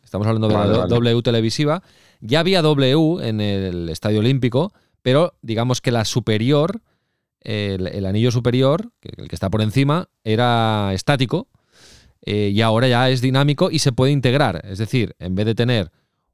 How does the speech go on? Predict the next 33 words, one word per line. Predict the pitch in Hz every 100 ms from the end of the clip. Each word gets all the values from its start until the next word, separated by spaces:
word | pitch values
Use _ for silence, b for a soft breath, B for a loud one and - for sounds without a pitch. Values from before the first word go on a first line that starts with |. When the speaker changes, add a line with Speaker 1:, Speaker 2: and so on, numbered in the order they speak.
| _
Speaker 1:
una, | 117 117 117 110 110 110 107 107 107 104 104 92
un | 110 117
anillo | 120 143 113 95 80
de, | 80 87 92 92 92 90
yo | 90
qué | 98
sé, | 113 78
me | 87
lo | 85
invento, | 95 107 90
¿eh? | 123
de | 110
un | 92 101
metro | 107 113
y |
medio, | 120 143 180
pues | 170
lo | 104
tienes | 101 104
de |
tres | 104 104 95
metros. | 87 - - - _ _ _ _ _
Entonces, | 82 82 -
claro, | 95
el | 92
impacto | 85 82 92 -
visual | 98 95 107 107 95 - _ _ _
de | 98
cualquier, | 95 87 - 101 101 98
em, | 98 95 95 95 92 90 87 85 85 -
eh, | 98
marca | 104 120 117 92 80 - _
que, | 101 98 92